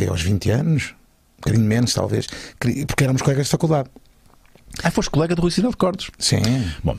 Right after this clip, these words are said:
Speaker 2: eh, esta conversa vai ser sobre o Rui Sinal de Cortes. Como é que é o Rui Sinal de Cortes? <laughs> Não, não, é mentira. Então eram colegas
Speaker 1: E
Speaker 2: de faculdade?
Speaker 1: éramos colegas de faculdade e criámos na altura um, um, um site que era o escritacriativa ponto com e tudo mais, onde realmente aí começámos a escrever muita coisa para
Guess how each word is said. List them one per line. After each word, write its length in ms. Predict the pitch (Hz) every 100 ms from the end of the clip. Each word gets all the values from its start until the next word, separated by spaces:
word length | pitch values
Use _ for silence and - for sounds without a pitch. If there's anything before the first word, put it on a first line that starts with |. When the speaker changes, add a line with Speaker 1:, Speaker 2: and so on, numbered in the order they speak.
| -
Speaker 2:
eh, 320 | - 110 107 101
esta 220 | 110 -
conversa 320 | - 98 101
vai 80 | 98
ser 140 | 92 98
sobre 240 | 104 87
o 20 |
Rui 140 | 80 87
Sinal 220 | 87 80
de 40 |
Cortes. 280 | - - 185
Como 120 | -
é 40 | 120
que 100 | -
é 40 |
o 20 | 117
Rui 180 | 113
Sinal 240 | 110 110 107
de 80 | -
Cortes? 320 | - - 110 127
<laughs> 0 | 127
Não, 80 | -
não, 440 | 175 - - - - -
é 60 | 87
mentira. 260 | 92 - 113 104 156 151 139 -
Então 140 | 117
eram 140 | 135 151
colegas 360 | 131 131 143
Speaker 1:
E 60 | 143
Speaker 2:
de 20 |
faculdade? 260 | 143 127 127
Speaker 1:
éramos 120 | 113
colegas 200 | 143 135
de 40 | 123
faculdade 480 | - 107 95 85 90
e 40 |
criámos 340 | - 120 110
na 80 | 104
altura 320 | 110 113 117
um, 80 | 110
um, 540 | 113 107 110 107 98 87 101
um 40 |
site 420 | 95 - 131 127 -
que 60 |
era 100 | 104
o 40 | 98
escritacriativa 680 | - 110 107 107 104 107
ponto 240 | 98 101 -
com 220 | 113 120
e 40 | 107
tudo 180 | 98
mais, 240 | 104 113 127
onde 260 | 139 143 123
realmente 420 | 113 139 139 143
aí 100 | 147
começámos 380 | 151 143 147 143
a 20 |
escrever 220 | 135 151
muita 160 | 147 143
coisa 300 | 156 151 170
para 180 | 180